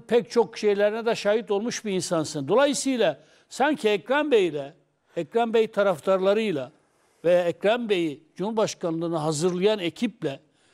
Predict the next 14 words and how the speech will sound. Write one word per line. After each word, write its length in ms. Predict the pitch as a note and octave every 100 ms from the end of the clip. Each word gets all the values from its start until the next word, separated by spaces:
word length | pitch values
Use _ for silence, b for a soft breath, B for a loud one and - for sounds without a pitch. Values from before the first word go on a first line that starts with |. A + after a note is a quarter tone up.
| b b _
Kemal 440 | - G#3 C4+ C4+ F#3
Bey 260 | F3 F3+
ve 220 | F3+ A3
de 120 | A3+ G#3
Kemal 400 | G3 G3+ C4 A3
Bey'in 200 | A3 A3
çevresindekiler 1000 | G3 G3+ G3 - G#3 F#3+ F#3 G3+ A#3+ A3+
arasında 340 | F#3 C#3+ G3
hiçbir 260 | G#3+ A#3+ A3
sorun 320 | - A3 A3
yokmuş 440 | B3+ C4 E3 -
gibi 460 | - F3+ G3 D#3+ - b b b b b b _ _ _ _
cümleler 540 | - G#3 A#3+ A#3+ C4+ -
kurmak 540 | G#3+ F3+ A3 B3 -